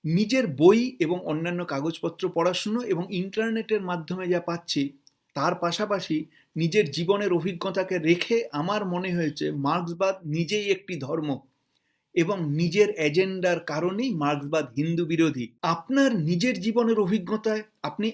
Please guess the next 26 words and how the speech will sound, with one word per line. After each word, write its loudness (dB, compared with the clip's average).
আর 4
কি -4
কি -4
দেখছেন, 2
সেটা 0
নিচে 4
কমেন্টে 0
লিখুন, 0
আমাকে 0
আরও 6
জানার 2
সুযোগ 0
করে 0
দিন। -4
আর 0
জীবন 4
সম্বন্ধে 2
আরও 2
জানতে 2
হলে 0
আমার -2
অন্য 2
চ্যানেল -2
মহাভারতের -2
কথায় -2
আসুন। -4